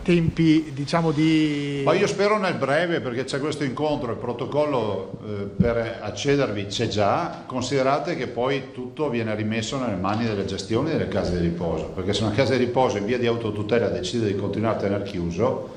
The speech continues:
Speaker 2: è bene che io ricordi, anche se ormai lo sapete meglio di me, che il settantacinque per cento delle case di riposo del Veneto ha contagi zero. È immune. Giustamente qualche gestore dice: "Sono immune, però se mi portano il virus da fuori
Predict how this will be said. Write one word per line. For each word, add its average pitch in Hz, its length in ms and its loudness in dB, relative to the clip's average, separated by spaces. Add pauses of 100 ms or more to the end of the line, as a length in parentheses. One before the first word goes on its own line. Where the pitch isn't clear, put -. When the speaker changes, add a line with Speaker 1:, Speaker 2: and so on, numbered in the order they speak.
(520)
Speaker 2:
è 117 160 2
bene 151 340 4
che 131 80 -6
io 143 100 -2
ricordi, 139 680 0
anche 127 240 -4
se - 120 -4
ormai 107 200 0
lo 117 100 0
sapete 113 400 0
meglio 101 260 2
di 139 120 2
me, 113 200 -2
che 135 60 -2
il 117 60 0
settantacinque 127 760 0
per - 180 0
cento 127 300 0
delle 101 200 0
case 110 320 0
di 95 60 0
riposo 101 360 2
del 120 120 2
Veneto 131 340 0
ha 135 60 2
contagi 123 760 -2
zero. 95 640 2 (1900)
È 175 100 4
immune. 120 760 0 (360)
Giustamente 151 760 0
qualche 127 280 0
gestore 135 480 -2
dice: 110 400 -4
"Sono 127 280 0
immune, 135 360 2
però 123 200 0
se 117 140 -4
mi 107 100 -2
portano 113 360 0
il 104 60 -2
virus 110 240 0
da 120 120 2
fuori 104 440 -2